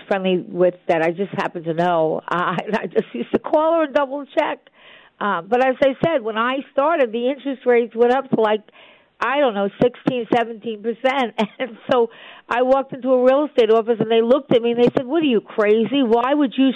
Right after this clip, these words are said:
start real estate now? The rates are ridiculous. No one's gonna buy anything. Are you crazy?" And I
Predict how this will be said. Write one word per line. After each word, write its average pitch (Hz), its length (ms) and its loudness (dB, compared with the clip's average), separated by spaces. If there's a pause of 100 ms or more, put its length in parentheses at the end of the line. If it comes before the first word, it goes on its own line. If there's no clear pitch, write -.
start 247 300 -2
real 269 320 2
estate 185 380 -2
now? 170 420 -4 (380)
The 226 100 4
rates 269 380 2
are 254 60 0
ridiculous. 240 760 2
No 247 160 0
one's 254 220 -4
gonna 233 180 -2
buy 220 300 -2
anything. 220 720 -2
Are 208 100 0
you 311 180 4
crazy?" 254 600 0
And 226 80 2
I 226 120 2